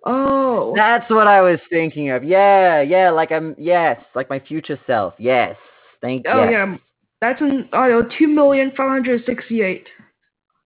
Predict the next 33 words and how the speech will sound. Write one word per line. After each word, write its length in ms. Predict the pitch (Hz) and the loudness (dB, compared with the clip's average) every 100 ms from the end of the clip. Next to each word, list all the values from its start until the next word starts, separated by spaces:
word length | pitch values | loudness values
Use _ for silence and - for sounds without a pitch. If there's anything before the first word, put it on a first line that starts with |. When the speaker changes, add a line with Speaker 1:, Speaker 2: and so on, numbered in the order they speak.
| _ _ _ _ 110 | _ _ _ _ -14
Speaker 2:
Oh, 120 | 117 | -12
it's 160 | 110 | -10
even 360 | 127 104 90 92 _ _ _ - | -8 -6 -8 -10 _ _ _ -2
further. 400 | 131 170 135 98 | 2 2 2 0
I'm 140 | 95 95 | -2 -4
glad 280 | 107 123 | -2 -2
you've 100 | 120 | -4
got 200 | 107 98 | -6 -6
the, 340 | 101 98 92 95 _ | -6 -8 -8 -12 _
the 200 | 98 98 | -6 -4
escalator, 640 | 107 - 104 85 87 87 87 _ | -4 -6 -6 -6 -8 -10 -14 _
um, 340 | - 92 90 - | -10 -10 -10 -10
or 160 | 98 107 | -6 -2
elevator. 600 | 120 98 95 90 95 - _ - _ | -2 0 -2 -2 -6 -10 _ -20 _
Is 120 | - 113 | -6 -2
it, 120 | - 110 - - _ _ _ | -2 -4 -16 -20 _ _ _
<laughs> 640 | _ _ _ _ _ _ - | _ _ _ _ _ _ -2
do 100 | 123 | 2
I 100 | 123 | 2
just 220 | 127 123 _ | 0 -6 _
Speaker 1:
Yes. 260 | - 226 226 | -8 -6 -4
Speaker 2:
punch 220 | - 139 151 | -2 -2 0
in 100 | 139 | 0
the 80 | |
Speaker 1:
Be 60 | 135 | 0
Speaker 2:
numbers? 300 | 135 143 - | 0 0 0
Speaker 1:
care-, 140 | 156 - _ _ _ _ _ _ - | -4 -8 _ _ _ _ _ _ -4
yeah, 280 | 254 185 208 | -2 0 -2
just 160 | 226 | -4
be 120 | 285 277 | -4 -2
careful. 320 | 285 240 240 | 0 0 0
Here's 240 | 254 262 | 0 0
this, 120 | 247 | -2